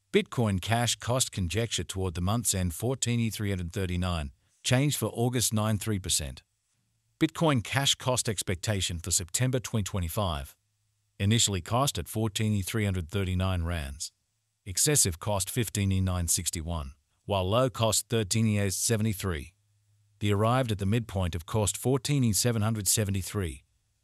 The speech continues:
Bitcoin Cash cost figure toward the month's end fourteen E nine seventeen, change for September forty percent. Bitcoin Cash figure for October twenty twenty-five.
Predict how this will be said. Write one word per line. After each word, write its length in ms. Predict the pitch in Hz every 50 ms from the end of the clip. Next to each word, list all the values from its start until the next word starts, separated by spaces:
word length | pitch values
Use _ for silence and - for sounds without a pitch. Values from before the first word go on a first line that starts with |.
| _ _ _ _ _ -
Bitcoin 500 | - 131 135 - - 131 131 123 113 107
Cash 360 | - - 131 127 113 98 -
cost 320 | - - 131 120 101 - -
figure 280 | - 131 117 98 107
toward 300 | 92 - 104 107 104 95
the 80 | 85 92
month's 320 | 98 113 120 110 98 -
end 220 | - 101 95 90 -
fourteen 420 | - 117 120 120 - - 127 123
E 100 | 117 113
nine 280 | 110 110 110 110 101 90
seventeen, 560 | - - 110 98 92 82 - 90 80 71 73 - _ _ _ _ -
change 320 | - 120 117 135 139 -
for 140 | - 139 127
September 500 | - 127 113 - - 123 120 123 127 120
forty 340 | - - 101 104 107 117 113
percent. 460 | - 113 98 - 90 78 78 - - _ _ _ _ _ _ _ _ _ _ _ _ _ _ -
Bitcoin 480 | - 165 160 - - 151 143 135 127 107
Cash 320 | - - 123 123 110 -
figure 300 | - - 107 95 90 87
for 180 | - - 95 92
October 400 | 87 - - - 113 113 101 98
twenty 240 | - - 104 95 87
twenty-five. 720 | - - 92 87 73 - - 98 87 73 67 69 73 -